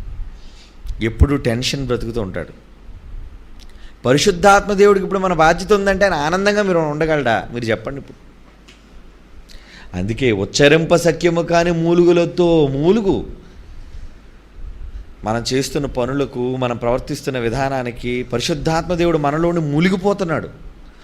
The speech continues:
మూలుగుతున్నాడు. చివరికి చెప్పలేని, మాటలతో చెప్పలేని, ఉచ్చరింప సఖ్యము కాని, అంటే అంత బాధ, నోటితో చెప్పలేనంత దుఃఖాన్ని అనుభవిస్తున్నాడు. "ఉచ్చరింప సఖ్యము కాని మూలుగు" అన్నాడు.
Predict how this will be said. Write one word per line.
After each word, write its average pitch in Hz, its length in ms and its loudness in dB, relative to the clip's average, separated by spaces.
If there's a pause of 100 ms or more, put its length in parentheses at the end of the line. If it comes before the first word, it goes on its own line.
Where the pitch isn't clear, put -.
(200)
మూలుగుతున్నాడు. 180 720 2 (1900)
చివరికి 185 400 4
చెప్పలేని, 208 460 4
మాటలతో 180 560 0
చెప్పలేని, 196 480 0
ఉచ్చరింప 190 500 0
సఖ్యము 202 460 -2
కాని, 196 640 0
అంటే 139 180 -2
అంత 175 280 2
బాధ, 214 320 4 (1400)
నోటితో 175 400 4
చెప్పలేనంత 165 720 2
దుఃఖాన్ని 208 560 2
అనుభవిస్తున్నాడు. 214 520 4
"ఉచ్చరింప 185 460 0
సఖ్యము 190 420 0
కాని 208 280 4
మూలుగు" 196 300 6
అన్నాడు. 120 280 0